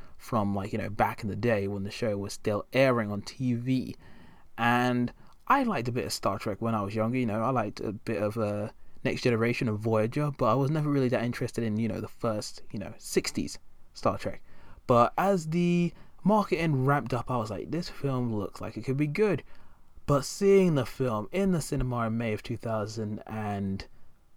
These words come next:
nine was just delightful. The film was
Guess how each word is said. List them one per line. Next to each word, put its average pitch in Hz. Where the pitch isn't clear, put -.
nine 98
was 92
just 101
delightful. 98
The 123
film 165
was 131